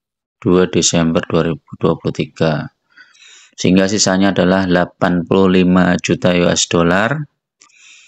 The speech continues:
dibagikan dividen final tahun buku dua ribu dua tiga sebesar nol koma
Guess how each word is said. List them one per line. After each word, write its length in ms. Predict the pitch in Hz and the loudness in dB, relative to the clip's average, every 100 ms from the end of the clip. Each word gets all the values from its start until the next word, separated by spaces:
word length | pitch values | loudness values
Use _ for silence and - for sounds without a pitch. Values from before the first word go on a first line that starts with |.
| _ - _ _ _ | _ -20 _ _ _
dibagikan 800 | - - 90 87 90 - 101 98 | -4 -2 0 0 -2 0 0 2
dividen 480 | 92 92 90 98 90 | 2 2 2 0 0
final 400 | - 90 95 95 | 0 0 0 0
tahun 320 | 92 92 90 | 0 0 0
buku 240 | 92 - 101 | -2 -2 0
dua 240 | 92 87 | 2 2
ribu 160 | 85 90 | 2 -2
dua 160 | 107 87 | 0 -2
tiga 640 | - 85 - 87 80 80 | -2 -6 -2 0 0 -2
sebesar 640 | 82 - 90 - 82 98 90 | -6 -4 -2 -2 -2 -2 0
nol 320 | 95 92 90 | 0 0 0
koma 480 | 92 90 95 101 | 0 2 2 2